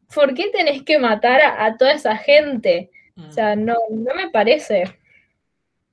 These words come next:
Speaker 1: Y, ah, ya me acordé lo que iba a decir.
Speaker 2: <laughs>
Speaker 1: Sí,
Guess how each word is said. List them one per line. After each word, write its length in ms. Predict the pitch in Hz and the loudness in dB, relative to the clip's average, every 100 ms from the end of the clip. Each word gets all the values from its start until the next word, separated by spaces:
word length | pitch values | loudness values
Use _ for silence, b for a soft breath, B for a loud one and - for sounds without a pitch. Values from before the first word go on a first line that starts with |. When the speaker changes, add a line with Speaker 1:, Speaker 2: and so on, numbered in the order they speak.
| _ _ _ _ _ _ _ - | _ _ _ _ _ _ _ -10
Speaker 1:
Y, 1040 | 254 240 233 226 220 214 208 208 190 185 180 - _ - B B B B B - - | -4 -2 -4 -4 -4 -2 -4 -6 -6 -8 -10 -14 _ -20 B B B B B -10 0
ah, 260 | 349 349 - | 4 4 2
ya 80 | |
me 60 | 339 | 0
acordé 260 | 302 220 - - - | 4 2 0 -10 -2
lo 100 | 214 | 0
que 80 | 185 | 2
iba 100 | 190 | 0
a 60 | |
decir. 180 | 180 - | 0 -4
Speaker 2:
<laughs> 420 | - - - 339 - | -12 -14 -8 -8 -6
Speaker 1:
Sí, 200 | 427 | -8